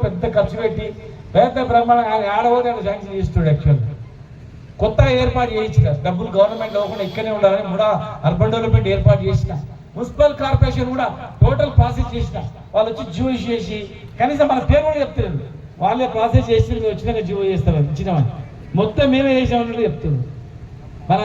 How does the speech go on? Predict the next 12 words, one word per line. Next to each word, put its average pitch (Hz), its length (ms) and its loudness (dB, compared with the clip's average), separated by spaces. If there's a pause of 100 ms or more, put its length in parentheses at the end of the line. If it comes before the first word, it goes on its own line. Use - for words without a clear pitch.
శిలాఫలకాలు 233 640 4 (100)
ఉండగా 269 380 -4
ఇంకో 247 240 -4
శిలాఫలకం 226 500 0
పెడతాడు, 139 320 0 (360)
ఇక్కడ 226 140 2 (100)
గొండెలలో 277 460 2
మనం 262 180 0
ఓపెన్ 254 280 4
చేసినాం, 196 300 0 (760)
ఆ - 20 4 (160)
కూర 277 140 -4